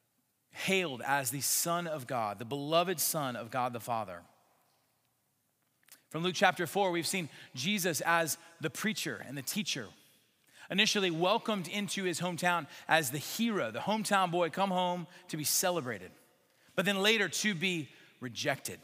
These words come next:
whenever he said some things that they did not like. We've seen Jesus as the rabbi, walking along, teaching, and then calling disciples and saying, "Come and follow me, and I will make you fishers of men." We've seen Jesus as the healer,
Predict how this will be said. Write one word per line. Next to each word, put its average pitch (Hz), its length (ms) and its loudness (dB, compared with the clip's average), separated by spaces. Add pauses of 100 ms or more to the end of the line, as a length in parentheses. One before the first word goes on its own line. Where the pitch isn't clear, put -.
whenever 131 220 -4
he 120 80 -4
said 156 380 2
some 160 160 -2
things 117 500 -4
that 98 200 -10
they 120 280 -2
did 110 160 -10
not 104 260 -8
like. 85 360 -14 (1700)
We've 143 140 -4
seen 175 160 -4
Jesus 151 380 -4
as 151 260 0
the 147 140 -4
rabbi, 139 480 4 (120)
walking 170 400 2
along, 147 340 0 (340)
teaching, 156 420 -2 (580)
and 165 120 0
then 165 80 2
calling 208 480 0
disciples 156 480 0
and 135 80 -6
saying, 131 180 -6
"Come 190 380 -4 (200)
and 135 140 -4
follow 156 300 2
me, 147 160 -2
and 131 80 -2
I 147 100 2
will 147 140 0
make 151 360 -4
you 123 220 -4 (380)
fishers 135 500 -4
of 107 160 -12
men." 95 400 -12 (1300)
We've 156 140 0
seen 185 180 2
Jesus 175 400 0
as 151 340 0
the 143 80 -6
healer, 151 520 -6